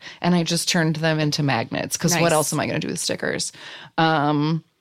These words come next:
Speaker 1: and I think that's all I got there because the only other thing I got was that weird deck of Pentagon cards, and I got that in
Speaker 2: Mm.
Speaker 1: Busan.
Speaker 2: Yes. Yeah.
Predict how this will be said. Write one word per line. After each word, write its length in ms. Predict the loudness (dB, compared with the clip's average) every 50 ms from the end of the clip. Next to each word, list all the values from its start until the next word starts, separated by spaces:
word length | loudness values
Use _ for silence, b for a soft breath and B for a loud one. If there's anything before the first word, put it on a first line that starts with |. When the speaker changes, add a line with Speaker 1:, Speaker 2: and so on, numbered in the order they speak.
| _ -18 -18 -18 _ _ _
Speaker 1:
and 400 | 0 2 2 4 4 4 2 2
I 80 | 0 -2
think 300 | 0 4 4 4 4 6
that's 240 | 4 2 2 2 2
all 220 | 4 4 6 6 4
I 80 | 4
got 340 | 4 4 4 4 2 -2 2
there 320 | 4 4 6 6 4 4
because 240 | 4 2 2 2 0
the 140 | 2 2 2
only 240 | 4 4 4 4 4
other 160 | 4 4 2
thing 240 | 2 2 0 2 2
I 80 | 2
got 260 | 4 4 4 4 4 4
was 160 | 2 2 2
that 200 | 2 2 4 4
weird 240 | 2 2 2 2 2
deck 160 | 0 0 0 -2
of 100 | -4 0
Pentagon 440 | 0 0 0 2 2 2 2 2
cards, 340 | 2 2 2 2 2 2 0
and 100 | 0 0
I 60 | 0
got 220 | 2 2 0 2 2
that 260 | 2 2 2 2 2
in 120 | 0 0
Speaker 2:
Mm. 80 | 0 -2
Speaker 1:
Busan. 500 | -4 -4 -2 -2 -2 -4 -4 -6 -8 -12 -14 -16 _ B B B B B B B B _ _ _
Speaker 2:
Yes. 640 | -2 0 0 0 0 -2 -6 -8 -8 -8 -8 -10 -12 -10 _
Yeah. 320 | 0 0 0 0 0 -4